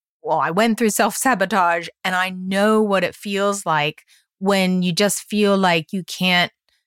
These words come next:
shift out of that muckety muck. But I promise that if you do those four things that I mentioned,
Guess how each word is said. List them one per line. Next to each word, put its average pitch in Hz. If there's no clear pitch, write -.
shift -
out 185
of 190
that 165
muckety 170
muck. 165
But 196
I 185
promise 175
that 185
if 240
you 285
do 233
those 196
four 196
things 180
that 170
I 151
mentioned, 180